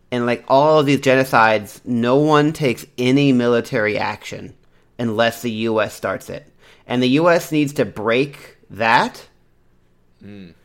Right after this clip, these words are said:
Speaker 1: because we can't be the world police. Like, we could, but I don't want us to be the world police. But at the same time,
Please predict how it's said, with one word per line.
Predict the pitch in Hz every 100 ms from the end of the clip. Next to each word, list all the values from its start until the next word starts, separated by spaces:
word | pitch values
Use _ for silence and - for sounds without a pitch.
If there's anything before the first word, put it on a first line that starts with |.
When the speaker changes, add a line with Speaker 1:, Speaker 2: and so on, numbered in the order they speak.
| _
Speaker 1:
because | - 147 127
we | 156
can't | 160 151 151 - 117
be | 123 139 139
the | 123
world | 107 117 117
police. | - 110 110 147
Like, | 139 110
we | 131
could, | 135 127 107 104
but | 101
I | 110
don't | 113 127 92
want | 110 113
us | 131 -
to |
be | 147 156
the | 151
world | 160 160
police. | 175 175 185 220 - _ _ _ _ - - -
But | 139
at |
the |
same | 147 156 156
time, | 151 147 160 185